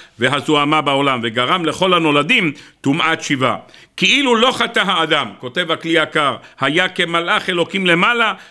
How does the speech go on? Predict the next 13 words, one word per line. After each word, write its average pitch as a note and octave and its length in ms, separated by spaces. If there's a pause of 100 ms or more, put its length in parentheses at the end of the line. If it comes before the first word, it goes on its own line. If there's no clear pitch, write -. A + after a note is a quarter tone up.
(120)
מן D#3+ 200
מערכת F3 540
שבעת G3+ 440
כוכבי E3 440
הלכת". E3+ 440 (360)
ובחטאו C3 500
הוסר G3 400
ממנו G3 380
רוחניות D#3+ 560
ונפל C#3 380
תחת D#3+ 300
ממשלת E3 440
המערכה, C#3 600